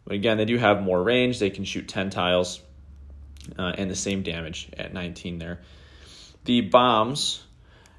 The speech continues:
and the bombs I think are an underappreciated defense. Uh, it, they, they may lose their value as we get into some of our higher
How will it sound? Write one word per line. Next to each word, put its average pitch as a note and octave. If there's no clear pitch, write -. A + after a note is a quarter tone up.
and B2
the A#2+
bombs F3
I D3
think C3
are A2
an G#2
underappreciated F#2+
defense. -
Uh, -
it, F2+
they, A2
they A2+
may C3
lose A#2
their G2+
value F#2+
as F2+
we F2
get F2+
into G#2
some G2
of F#2
our E2+
higher F2+